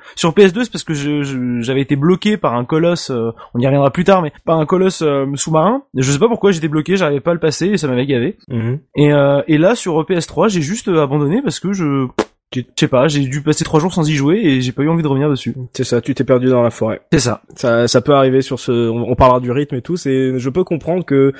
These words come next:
Speaker 2: euh, si on ne le fait pas d'une traite, euh, le retour, euh, après un, un temps d'absence peut être
Speaker 1: Mhm.
Speaker 2: problématique, comme certains jeux, hein, c'est pas que le cas de, de ce jeu-là en
Speaker 1: Mhm.
Speaker 2: particulier, mais il y a des jeux comme ça qui,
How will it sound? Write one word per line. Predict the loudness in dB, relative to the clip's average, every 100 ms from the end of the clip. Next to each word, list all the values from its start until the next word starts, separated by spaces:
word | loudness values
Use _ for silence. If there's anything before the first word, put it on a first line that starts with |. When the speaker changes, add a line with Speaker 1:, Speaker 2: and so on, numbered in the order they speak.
| -14 -8 0
Speaker 2:
euh, | 4 4
si | 2 0
on | 2
ne | 4
le | 2
fait | 2
pas | 0
d'une | 0 0
traite, | 0 0 0 0
euh, | 0 2 2 2
le | 2
retour, | 4 4 2 0 2 4 4
euh, | 2
après | 2 -2 -2 0
un, | 0 -2 -8 -20 -8
un | -6
temps | -2 0
d'absence | 2 0 0 -2 -2 -8
peut | -2 2 2
être | 0 0
Speaker 1:
Mhm. | 4
Speaker 2:
problématique, | 4 2 0 0
comme | 0
certains | 2 2 2
jeux, | 2 0
hein, |
c'est | -2 -4
pas | -2 0 0
que | -4
le |
cas | -2 -2
de, | 0 0 2 0 -2
de | -4
ce | -2
jeu-là | 0 4
en |
Speaker 1:
Mhm. | 4
Speaker 2:
particulier, | 2 -2 0 4 4
mais | 4
il | 2
y |
a |
des | 2
jeux | 0 -2
comme | -4
ça | -6 -6
qui, | -6